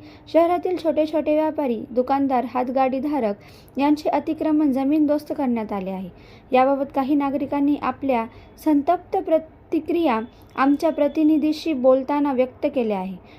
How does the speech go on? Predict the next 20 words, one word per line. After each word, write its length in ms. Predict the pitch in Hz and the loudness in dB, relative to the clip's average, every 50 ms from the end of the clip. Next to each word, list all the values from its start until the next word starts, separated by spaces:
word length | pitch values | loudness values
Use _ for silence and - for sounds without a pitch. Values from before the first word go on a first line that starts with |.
| - - - | -18 -6 0
प्रशासनाने 840 | 240 262 262 - 277 262 262 302 285 294 302 302 285 262 226 226 | 0 0 0 0 -2 -2 0 0 0 2 2 2 2 0 0 -2
विस्थापित 520 | 226 262 262 - - 339 339 320 - 359 294 - | -2 -4 -6 -4 -2 -2 -2 -2 -2 -6 -6 0
केलेल्या 400 | - 302 302 311 311 320 311 269 | 0 0 2 2 2 2 2 0
टपरीधारकांचे 1040 | 269 - - 269 262 - 285 285 269 294 285 302 294 - 311 311 294 285 262 226 208 208 - - - - - - - - - - - - - - - - | -2 0 -2 -2 -2 0 -2 -2 -2 -2 -4 -4 -4 -2 0 0 0 0 0 -2 -2 -4 -8 -16 -20 -20 -20 -20 -20 -20 -20 -20 -20 -20 -20 -20 -12 -2
पुवर-, 320 | - 311 330 339 339 339 339 339 - - - | 2 6 8 8 8 8 4 0 -8 -4 0
पुनर्वसन 760 | 302 302 311 330 330 339 320 330 330 330 - 311 262 240 240 | 2 4 4 4 4 4 2 2 0 2 0 0 0 0 0
योग्य 340 | 254 269 311 320 285 339 339 | 2 2 2 0 0 -2 -2
त्या 140 | 330 359 339 | 0 0 -2
ठिकाणी 420 | 330 320 277 - 262 269 269 277 | -2 -2 -2 0 0 0 0 0
करावे. 580 | 269 247 220 208 208 196 180 170 - - - - - - - - - - | 0 0 0 0 0 -2 -2 -6 -8 -12 -18 -20 -20 -20 -20 -10 0 2
या 140 | 294 302 | 2 2
सर्व 300 | 302 302 381 370 381 392 | 2 0 0 0 0 0
प्रकारामुळे 800 | - - 330 311 320 320 311 311 311 311 311 339 330 294 254 254 | 0 0 -2 -2 0 0 0 0 2 2 2 2 2 2 2 2
शहरातील 500 | 254 320 320 320 330 320 311 320 320 311 | 2 0 -2 0 0 -2 -2 -2 -2 -4
छोटे 300 | 294 - 294 262 - 277 | -2 0 -2 2 2 2
व्यापारी 500 | 277 294 302 294 - 311 294 254 226 233 - - | 2 2 0 -2 -2 -2 -2 -2 -2 -4 -2 -2
हवालदिल 580 | 262 254 262 262 269 262 277 277 269 294 285 240 | 0 2 4 2 2 2 0 0 0 -2 -4 -4
झाले 280 | 240 247 247 240 240 | -4 -4 -2 -2 -2
असून 360 | - - - - - 226 220 208 - - - - - - - - | -2 -2 -4 -4 -4 -6 -6 -6 -8 -14 -20 -20 -20 -18 -6 -2
त्यांचे 440 | 285 302 302 294 294 269 240 220 | 0 2 2 2 2 0 0 0